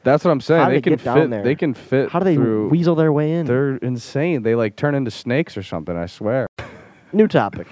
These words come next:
Speaker 1: New topic.
Speaker 2: Jack, you know how we did the do's and don'ts of Thanksgiving
Speaker 1: Mm.
Speaker 2: on this show?
Speaker 1: Mm-hmm.
Speaker 2: Do you have any do's or don'ts for Christmas Day?
Speaker 1: I don't know. I think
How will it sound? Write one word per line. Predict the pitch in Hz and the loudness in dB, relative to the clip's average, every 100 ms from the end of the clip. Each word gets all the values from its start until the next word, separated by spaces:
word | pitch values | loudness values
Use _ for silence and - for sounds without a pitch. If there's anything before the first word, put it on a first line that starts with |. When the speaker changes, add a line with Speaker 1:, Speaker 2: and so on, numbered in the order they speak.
| - - | -20 -8
Speaker 1:
New | 127 | -6
topic. | 117 76 78 - - _ _ _ - _ - | -6 -8 -10 -12 -18 _ _ _ -20 _ -10
Speaker 2:
Jack, | 123 135 104 - | 2 2 2 -4
you | 131 | 0
know | 143 | 4
how | 156 | 4
we | 143 | 2
did | 135 | -2
the | 120 | -6
do's | 104 120 117 120 | -4 -2 0 0
and | 120 107 | -2 -2
don'ts | 98 98 - | -6 -6 -8
of | 107 | -8
Thanksgiving | - 104 - 107 98 120 - | -8 -12 -8 -6 -4 -8 -8
Speaker 1:
Mm. | 117 123 117 98 110 | -4 -2 -2 -4 -4
Speaker 2:
on | |
this | 110 - | -4 -2
show? | 127 120 - - | -2 -2 -6 -6
Speaker 1:
Mm-hmm. | 117 110 104 104 120 - | -4 -2 -4 -4 -8 -8
Speaker 2:
Do | - | 0
you | 135 | 0
have | 135 | 2
any | 135 123 | -2 -2
do's | 110 120 120 123 123 - - | -2 0 2 0 -2 -8 -4
or | 107 104 | -2 -2
don'ts | 98 98 104 - | -4 -8 -12 -18
for | - - | -18 -16
Christmas | - - 110 113 101 - | -10 -8 -6 -8 -10 -8
Day? | - - - - _ - _ _ _ _ _ _ _ _ _ _ 131 | -8 -8 -12 -18 _ -20 _ _ _ _ _ _ _ _ _ _ 0
Speaker 1:
I | 165 | 2
don't | 175 | 4
know. | 139 113 | 2 2
I | 120 | -2
think | - 165 165 143 | 0 2 2 -4